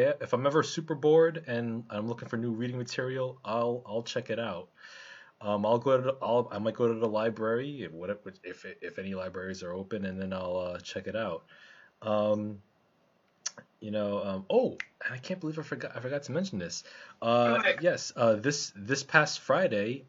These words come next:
Speaker 1: I got my first dose of the covid vaccine.
Speaker 2: How'd you feel, man?
Speaker 1: Oh, just fine. No side effects at all. It was just, it just felt like a tap on the shoulder. I got the Pfizer vaccine, and it was just like, boop. That was it. Yeah,
Speaker 2: Yeah, I
Speaker 1: it
Speaker 2: had the,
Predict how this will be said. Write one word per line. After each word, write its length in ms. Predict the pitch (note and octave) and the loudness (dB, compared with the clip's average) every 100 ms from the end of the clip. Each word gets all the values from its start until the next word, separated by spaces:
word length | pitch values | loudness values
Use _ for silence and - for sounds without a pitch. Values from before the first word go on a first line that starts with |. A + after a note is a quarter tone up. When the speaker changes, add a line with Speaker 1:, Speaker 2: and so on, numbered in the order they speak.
| - | -6
Speaker 1:
I 140 | G#2 | -2
got 260 | A#2 B2 A#2+ | 2 2 2
my 140 | A2+ | -2
first 520 | F#2+ - A2+ B2 - | -4 -4 -2 -2 -4
dose 460 | G2 D3 E3+ - - - | 4 4 4 -2 -8 -8
of 140 | G2 | -8
the 60 | G#2+ | -6
covid 360 | - G3+ C#3+ | -4 -2 -2
vaccine. 580 | G2+ E2+ - - D#2 D#2 _ _ _ _ _ _ _ - _ - - | -2 -6 -6 -14 -14 -20 _ _ _ _ _ _ _ -20 _ -14 2
Speaker 2:
How'd 180 | F3+ F#3+ | 6 6
you 80 | A3 | 6
feel, 320 | G3+ A#3 F#3+ | 6 6 6
man? 180 | E3 G3 _ _ _ _ - - | 0 -2 _ _ _ _ -8 0
Speaker 1:
Oh, 280 | - - - _ | 0 0 -6 _
just 280 | - C#3 - | 0 0 0
fine. 320 | - C3+ G#2 F2+ | 0 2 2 0
No 100 | B2+ | 0
side 240 | - C3+ | 2 0
effects 300 | C3+ C3 - | 2 -2 0
at 80 | F2+ | 0
all. 240 | A2 F#2 | 0 0
It 60 | F2+ | -2
was 120 | G2 | -2
just, 240 | A#2+ - - | -2 -4 -4
it 80 | |
just 140 | A2 D#3+ | -2 4
felt 100 | F#3 | 4
like 120 | D3+ | 4
a 40 | |
tap 300 | A2 - B2 | 0 2 2
on 80 | A2+ | 0
the 60 | G2 | -2
shoulder. 500 | - G#2 G#2+ E2+ D#2+ | -2 -4 -4 -6 -10
I 60 | F#2+ | 2
got 200 | C3 C3 | 2 2
the 80 | F#2+ | -2
Pfizer 440 | - G2+ A2 F#2+ | -2 0 0 -2
vaccine, 600 | F2 E2+ - F2+ E2 F2 - - - - | -6 -6 -8 -10 -12 -16 -20 -20 -20 -8
and 80 | G2+ | -2
it 60 | G2+ | 0
was 100 | A2+ | 0
just 120 | A2+ | -2
like, 140 | G2+ - _ | -2 -4 _
boop. 180 | B3 A#3+ - _ _ _ _ _ - - | -4 -4 -8 _ _ _ _ _ -18 -8
That 100 | - | -2
was 140 | G#2 G#2 | -2 -2
it. 160 | G2+ - _ _ _ _ _ _ _ | -4 -6 _ _ _ _ _ _ _
Yeah, 160 | D3 A#2+ | 4 6
Speaker 2:
Yeah, 120 | A#2+ | 8
I 40 | |
Speaker 1:
it 60 | E3 | 6
Speaker 2:
had 180 | F#3+ | 4
the, 60 | F3+ | -2